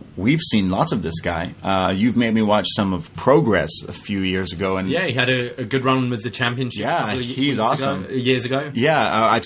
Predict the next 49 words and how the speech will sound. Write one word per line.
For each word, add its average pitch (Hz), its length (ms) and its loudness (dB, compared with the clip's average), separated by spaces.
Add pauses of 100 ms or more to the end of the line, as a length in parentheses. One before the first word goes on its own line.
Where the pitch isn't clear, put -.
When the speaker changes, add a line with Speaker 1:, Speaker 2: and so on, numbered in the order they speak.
Speaker 1:
seen 127 120 2
him 127 160 0
in 113 140 0
N 104 160 -2
X 101 220 -4
T 104 80 -4
U 95 160 -2
K. 104 360 -2
I 107 120 2
saw 107 300 4
him 101 180 0
here 113 320 6
at 110 80 0
Progress 98 420 2
SummerSlam 104 400 0
weekend. 95 440 -2 (260)
They 104 140 0
announced 110 360 0
Devlin 120 380 4
versus 113 280 0
Travis, 113 440 2
and 98 120 -2
that 95 220 2
I 98 160 0
agree. 98 440 -4
I 101 200 2
said 98 260 -4
to 92 60 -6
Scrump, 95 320 -2
"We 98 100 0
have 92 180 0
to 101 80 -4
go 92 120 0
watch 90 300 2
this, 90 100 -4 (680)
this 101 180 -4
match. 135 340 0
I - 80 -6
need 98 180 0
to 92 60 -4
see 120 180 0
this." 98 280 -2
Uh, 92 300 0
a 92 80 -2
big 101 200 4
fan 113 220 2
of 95 40 -2
this 107 140 0
guy. 90 280 0